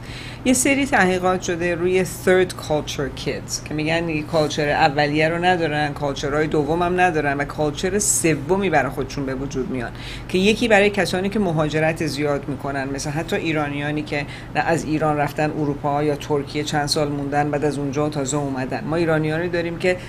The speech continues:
سه تا مملکت عوض کردن، سه چهار تا زبان باید یاد می‌گرفتن و در ن-، در بچه‌هاشون هم عین همین، اه،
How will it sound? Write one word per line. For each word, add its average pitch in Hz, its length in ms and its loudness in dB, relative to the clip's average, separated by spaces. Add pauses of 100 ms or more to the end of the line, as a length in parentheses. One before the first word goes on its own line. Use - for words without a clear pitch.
(100)
سه - 280 4
تا 202 160 -2
مملکت 170 560 0
عوض 143 340 -2
کردن، 139 400 -4
سه 151 220 -2
چهار 160 340 -2
تا 185 140 -2
زبان 156 420 2
باید 139 220 0
یاد 135 260 -4
می‌گرفتن 135 600 -4 (460)
و 165 60 4
در 165 180 10
ن-، 156 400 4
در 151 180 4 (460)
بچه‌هاشون 170 640 2
هم 196 180 4
عین 202 260 2
همین، 175 540 2 (340)
اه، 156 200 4